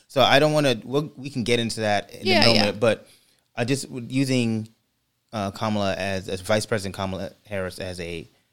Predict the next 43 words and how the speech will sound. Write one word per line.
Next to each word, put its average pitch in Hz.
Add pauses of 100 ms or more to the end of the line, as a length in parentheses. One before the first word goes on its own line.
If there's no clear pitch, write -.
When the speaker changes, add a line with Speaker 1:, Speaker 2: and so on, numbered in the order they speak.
(400)
Speaker 1:
um, 78 (320)
an 120
example, 98 (540)
I 113
did 143
want 123
to 110
see 107 (600)
more 104 (840)
swagged 101
Speaker 2:
They 453
Speaker 1:
out. 480
Speaker 2:
could 466
have 269
done 269
it. 254
They 277
Speaker 1:
They -
Speaker 2:
could 269
have 302
Speaker 1:
could 262
have 294
Speaker 2:
done -
a 240
lot 220
of 220
things. 175
They 185
could 233
have 214
Speaker 1:
Right. 214
Speaker 2:
added 185
more 175
color. 254 (100)
Speaker 1:
Yeah. 101 (180)
Speaker 2:
Um, 202
they 202
could 220
have 175
blinged 202
out 185
her 165
Converse. 262